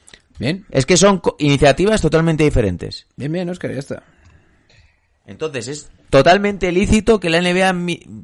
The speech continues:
Speaker 2: mire por sus intereses.
Speaker 1: Bueno, pues será
Speaker 2: Y
Speaker 1: lícito,
Speaker 2: aparte digo
Speaker 1: pero
Speaker 2: que
Speaker 1: yo
Speaker 2: nos
Speaker 1: creo que no es
Speaker 2: beneficia a
Speaker 1: moral.
Speaker 2: todos, los primeros a nosotros.
Speaker 1: Bien, yo creo que será lícito, yo creo que no es moral. Ya está.
Speaker 2: Pero no es moral, ¿por qué?
Speaker 1: Pues porque creo que hay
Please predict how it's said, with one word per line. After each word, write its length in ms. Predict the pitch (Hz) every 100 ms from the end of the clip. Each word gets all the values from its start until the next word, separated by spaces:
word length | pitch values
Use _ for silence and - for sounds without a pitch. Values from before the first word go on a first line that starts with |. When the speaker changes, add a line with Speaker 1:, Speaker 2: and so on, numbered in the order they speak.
| _ -
Speaker 2:
mire 300 | 85 147 185
por 160 | 165 170
sus 120 | 147
intereses. 560 | 151 135 170 202 98 -
Speaker 1:
Bueno, 220 | 143 151
pues 160 | 120 123
será 160 | 143 165
Speaker 2:
Y 40 |
Speaker 1:
lícito, 280 | 196 202 190
Speaker 2:
aparte 200 | 226 202
digo 80 | 180
Speaker 1:
pero 120 | 160
Speaker 2:
que 60 | 160
Speaker 1:
yo 60 |
Speaker 2:
nos 80 | 175
Speaker 1:
creo 60 | 208
que 120 | 151
no 60 | 165
es 80 | -
Speaker 2:
beneficia 100 | -
a 40 |
Speaker 1:
moral. 140 | 135
Speaker 2:
todos, 220 | 220 135 127
los 160 | 131
primeros 380 | - 135 180 214
a 60 | 196
nosotros. 480 | 151 170 - 82 -
Speaker 1:
Bien, 200 | 117 120
yo 120 | 110
creo 100 | 151
que 260 | 156 160 -
será 240 | 123 123
lícito, 580 | 151 180 214 185 240 240 -
yo 140 | 110 135
creo 120 | 170
que 60 | 143
no 60 |
es 80 | 135
moral. 420 | 135 104 95 139 _ _
Ya 100 | 107
está. 360 | - 196 - _ _ _ _
Speaker 2:
Pero 180 | - 110
no 80 | 120
es 80 | 196
moral, 240 | 196 220
¿por 160 | 190 123
qué? 300 | 208 165 - -
Speaker 1:
Pues 120 | 110
porque 280 | 135 120 123
creo 140 | 165
que 80 |
hay 80 | 185